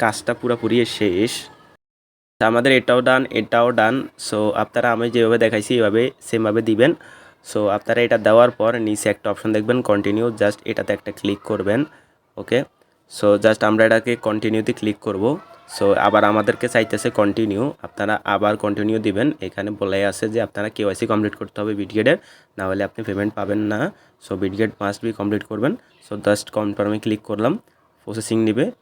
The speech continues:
কংগ্রাচুলেশন, বর্তমানে আমাদের এটা Bitget-এ রয়েছে। So, আমাদের এটা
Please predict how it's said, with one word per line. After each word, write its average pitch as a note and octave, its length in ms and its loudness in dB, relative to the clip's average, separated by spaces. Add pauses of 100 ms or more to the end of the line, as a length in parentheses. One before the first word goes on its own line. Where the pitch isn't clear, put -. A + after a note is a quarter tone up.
(140)
কংগ্রাচুলেশন, G2 640 -4 (460)
বর্তমানে F#2+ 500 -6
আমাদের F#2+ 320 -4
এটা B2+ 140 -2 (360)
Bitget-এ F#2+ 440 -6 (460)
রয়েছে। F2 340 -8 (420)
So, - 80 -4 (140)
আমাদের F#2+ 300 0
এটা A2+ 160 -6